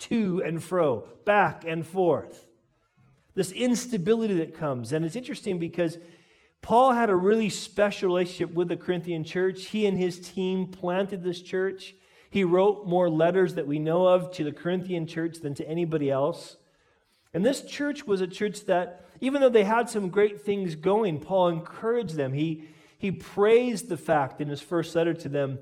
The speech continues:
uh, uh, uh, that they, they were, they fell short of no gift. These were people that were open to what God wanted to do and were willing to, to use the gifts that God gave them.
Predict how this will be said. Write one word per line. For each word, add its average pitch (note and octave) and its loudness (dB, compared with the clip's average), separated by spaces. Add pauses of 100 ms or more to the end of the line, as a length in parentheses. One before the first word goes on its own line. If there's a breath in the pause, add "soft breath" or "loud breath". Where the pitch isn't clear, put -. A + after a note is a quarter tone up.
(300 loud breath)
uh, D#3 -4
uh, D#3+ 0
uh, E3 -4
that E3 0
they, F3 2
they F3+ 2
were, F3 2
they E3 0
fell F3 2
short E3+ -2
of D3 -2
no D3+ 0
gift. C3+ -2
These D#3+ -6
were D#3 -6
people D#3+ -8
that D#3 -4
were D3+ -2
open E3+ 0
to C3 -6
what C#3 -8
God C#3 -2
wanted C#3 -4
to C3+ -8
do B2+ -4
and A#2 -6
were C3+ -2
willing D#3 0
to, C3 -4 (520 loud breath)
to D#3 -2
use D#3+ -2
the D3 -8
gifts C#3 0
that C#3+ -8
God C#3 -4
gave C#3+ -2
them. A2 -10